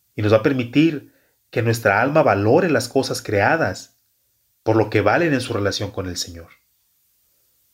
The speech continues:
El don de sabiduría nos va a permitir también tener el don de entendimiento para poder comprender las Sagradas Escrituras,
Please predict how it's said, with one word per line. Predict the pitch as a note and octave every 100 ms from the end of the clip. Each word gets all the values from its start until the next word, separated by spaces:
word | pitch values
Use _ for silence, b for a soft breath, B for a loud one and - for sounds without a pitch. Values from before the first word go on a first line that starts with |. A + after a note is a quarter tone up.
| _ _ _ _ _ _
El | G#2
don | G#2 C#3+
de |
sabiduría | C#3 C3 A#2 A2 C#3
nos | A#2+
va | A#2+
a |
permitir | C#3 A#2+ A#2 C3
también | - A#2+ C3+ C3
tener | A2 B2
el | C3+ A2+
don | A#2 C#3+
de | D3+
entendimiento | B2+ A#2 G#2+ G#2 D3+ F#3 G2 - _ _ _ _ _ -
para | G#2 G2+
poder | G#2 A#2
comprender | D#3+ D3 - G#2 G2+ B2+ F#3 - - _ _ _ _ _ _ _ _ _ _ -
las | A2+ -
Sagradas | G#2+ B2 C#3
Escrituras, | - - - G2 F2 G2 -